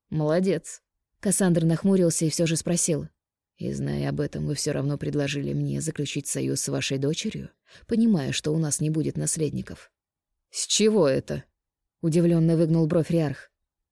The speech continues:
«Печать», деликатно напомнил Кассандр.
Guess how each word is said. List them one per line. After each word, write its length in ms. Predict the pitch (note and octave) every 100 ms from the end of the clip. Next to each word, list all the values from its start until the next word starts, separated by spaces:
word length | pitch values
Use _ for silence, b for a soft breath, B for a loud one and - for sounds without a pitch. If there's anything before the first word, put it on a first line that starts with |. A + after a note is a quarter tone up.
| _ _ _ _
«Печать», 760 | - D#3+ - - C3+ A2+ - - _ _ _ _
деликатно 540 | E3 E3+ E3+ E3+ D3+ D#3
напомнил 420 | D#3 D#3+ D3 D3
Кассандр. 540 | D#3+ D3+ D3 C3 C#3+